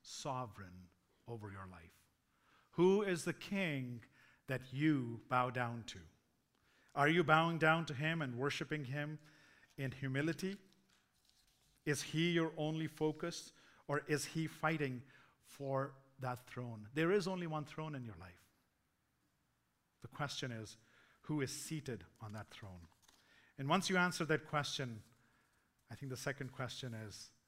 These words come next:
how do you worship him? Is it an act that you do from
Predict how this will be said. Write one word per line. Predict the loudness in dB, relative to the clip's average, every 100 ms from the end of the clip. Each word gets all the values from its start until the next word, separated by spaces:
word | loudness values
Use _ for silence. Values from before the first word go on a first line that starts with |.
| _ _ _ _ -8
how | -6
do | -4
you | -6
worship | -8 -10 -12 -14
him? | -20 -20 -20 _ _ _ _ _ _ _ _ _ -6
Is | -2
it | 0
an | -2 -2
act | 2 4 2 -6 -18 -20 -20 _
that | -6 -4
you |
do | -4 -2 -2
from | -2 -2 -2 -2